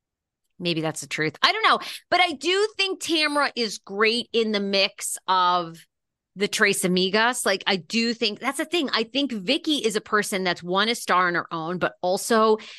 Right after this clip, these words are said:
elevates or, like, helps make the people around her look better. And that's, like, invaluable if you can do that as a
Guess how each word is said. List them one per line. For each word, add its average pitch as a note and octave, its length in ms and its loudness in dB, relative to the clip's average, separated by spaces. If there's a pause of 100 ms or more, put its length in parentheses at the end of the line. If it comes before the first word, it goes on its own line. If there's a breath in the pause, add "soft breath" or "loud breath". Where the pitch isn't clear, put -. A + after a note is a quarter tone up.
(240 loud breath)
elevates A3 640 2
or, G3+ 100 -2
like, E3 200 0
helps - 460 -2
make F3+ 200 -2
the F3+ 60 0
people F3 300 0
around E3 360 2
her G3 140 -2
look D#3+ 200 -2
better. E3 460 2
And F#3+ 180 -2
that's, A#3 240 0
like, A3 200 -6 (180)
invaluable D#3 720 0
if D#3 140 -10
you F3 100 -2
can E3 220 -6
do E3 180 0
that E3 300 2
as D3+ 220 -2
a D3+ 380 0